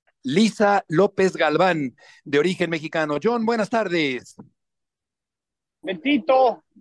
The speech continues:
Speaker 2: Fer, un gusto saludarlos desde Monterrey, Nuevo León. Era Bobby Riggs contra Billie Jean King, también The Battle of the Stars, The Battle of the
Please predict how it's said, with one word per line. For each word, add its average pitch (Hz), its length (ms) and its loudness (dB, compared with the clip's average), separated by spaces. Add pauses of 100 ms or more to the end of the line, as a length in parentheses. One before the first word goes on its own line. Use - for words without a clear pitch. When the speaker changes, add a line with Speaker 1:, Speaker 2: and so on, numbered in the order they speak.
(120)
Speaker 2:
Fer, 240 220 2
un 247 120 -4
gusto 233 380 -6
saludarlos 208 760 0
desde 175 300 -6
Monterrey, 190 880 -4 (120)
Nuevo 180 400 -8
León. 233 460 -8 (540)
Era 196 400 -2
Bobby 254 340 0
Riggs 247 340 -12
contra 202 300 -12
Billie 226 300 -12
Jean 226 340 -14
King, 262 420 -10
también 220 400 -6
The 220 80 -6
Battle 233 360 -2
of 180 80 -10
the 175 80 -10
Stars, 240 560 0
The 208 80 -14
Battle 220 320 -10
of 190 100 -16
the 170 160 -16